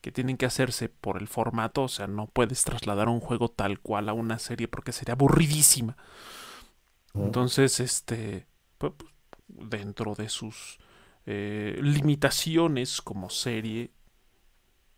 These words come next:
Speaker 1: eh, creo que se hizo un muy, muy buen trabajo. Sin duda.
Speaker 2: Es correcto, sí.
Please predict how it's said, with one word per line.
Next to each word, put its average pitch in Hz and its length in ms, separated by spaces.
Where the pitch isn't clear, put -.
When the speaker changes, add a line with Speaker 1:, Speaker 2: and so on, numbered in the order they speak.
Speaker 1:
eh, - 480
creo 104 240
que 117 120
se - 140
hizo 107 300
un 98 200
muy, 117 640
muy 143 360
buen 110 240
trabajo. - 420
Sin 104 240
duda. 92 220
Speaker 2:
Es - 100
correcto, 98 580
sí. - 100